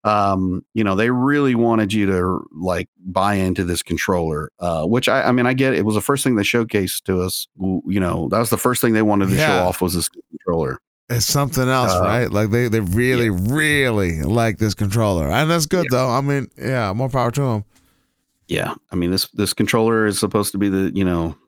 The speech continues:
Speaker 1: the state of the art thing. It's more complex than the console itself, it seems. <laughs> But, and they got three D
Speaker 2: Just about.
Speaker 1: audio. I mean, you know, it's, it's the kind of things that we, that we were expecting, uh, to see from this console. But, uh, beyond that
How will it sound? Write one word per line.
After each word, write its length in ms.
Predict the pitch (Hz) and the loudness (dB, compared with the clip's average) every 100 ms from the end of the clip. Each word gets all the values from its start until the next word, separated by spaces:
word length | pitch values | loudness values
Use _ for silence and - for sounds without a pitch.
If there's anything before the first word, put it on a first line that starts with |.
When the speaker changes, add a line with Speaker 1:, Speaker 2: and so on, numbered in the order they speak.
| _ _ _ | _ _ _
Speaker 1:
the 60 | 90 | -8
state 300 | - 98 90 | -4 -2 0
of 60 | |
the 120 | 92 87 | -2 0
art 280 | 87 80 | 0 -2
thing. 200 | - 67 65 | -4 -4 -6
It's 160 | - | -6
more 280 | 82 80 76 _ _ _ | -4 -2 -4 _ _ _
complex 600 | - 87 85 92 82 - 78 | -2 -2 0 0 -2 -2 -4
than 100 | 78 | -2
the 60 | |
console 400 | - 80 65 73 | -2 -2 -2 -4
itself, 300 | - 76 62 | -2 -4 -4
it 100 | - | -8
seems. 320 | - 55 - - | -12 -14 -16 -20
<laughs> 20 | _ _ _ _ - - - - - - 113 - | _ _ _ _ -6 -2 0 -2 -2 0 0 0
But, 200 | 143 123 - 156 165 143 | 0 -2 -2 0 0 2
and 100 | 139 | 2
they 60 | 160 | 2
got 180 | 165 180 | 0 0
three 140 | 175 | 0
D 100 | 165 | 2
Speaker 2:
Just 80 | 147 | 2
about. 80 | 143 | 2
Speaker 1:
audio. 460 | 147 143 143 139 - | 2 2 0 -2 0
I 80 | 123 | 2
mean, 200 | 123 120 | 2 2
you 60 | 127 | 2
know, 220 | 123 120 | 2 2
it's, 180 | 113 - 117 131 | 0 -2 -4 -2
it's 160 | - | -2
the 100 | 117 | -2
kind 200 | 110 135 | 0 0
of 80 | 123 | 0
things 260 | 120 117 104 | 0 0 0
that 160 | 95 | 0
we, 340 | 92 98 90 - | 0 0 -2 -2
that 240 | 90 64 | -2 0
we 140 | 95 92 | 0 0
were 100 | 82 | 0
expecting, 680 | - - 95 - 95 90 87 _ _ _ _ _ - | -4 -2 -2 0 0 0 -4 _ _ _ _ _ -6
uh, 360 | 80 76 71 - | -2 -2 -2 -4
to 120 | 90 | -4
see 320 | - 90 92 | -2 0 0
from 200 | 90 98 | 0 0
this 140 | 92 - | 0 0
console. 500 | 92 90 92 85 85 | 0 0 2 0 2
But, 160 | 101 - | 0 2
uh, 40 | |
beyond 500 | 107 113 127 135 127 | 2 2 2 2 2
that 280 | 101 104 | 2 0